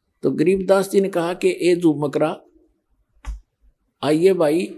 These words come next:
मेरी धोती का यो कपड़ा बांध दे, मेरा हाथ का चोट लग रही है, काम नहीं करता।" अब उसने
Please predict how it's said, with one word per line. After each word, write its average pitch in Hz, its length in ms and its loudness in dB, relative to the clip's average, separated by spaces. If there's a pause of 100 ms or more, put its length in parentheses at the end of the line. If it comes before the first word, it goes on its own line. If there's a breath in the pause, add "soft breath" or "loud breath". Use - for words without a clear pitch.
(100)
मेरी 170 240 2
धोती 143 420 0
का 156 180 2
यो 165 360 0 (360 soft breath)
कपड़ा 156 320 2
बांध 160 340 -4
दे, 123 240 -4 (180)
मेरा 139 200 -2
हाथ 117 120 -2
का 156 220 -4
चोट 170 300 -4
लग 175 200 0
रही 117 140 -4
है, 127 120 -6
काम 151 320 -6
नहीं 127 160 -6
करता।" 110 300 -8
अब 165 300 -4
उसने 196 520 -2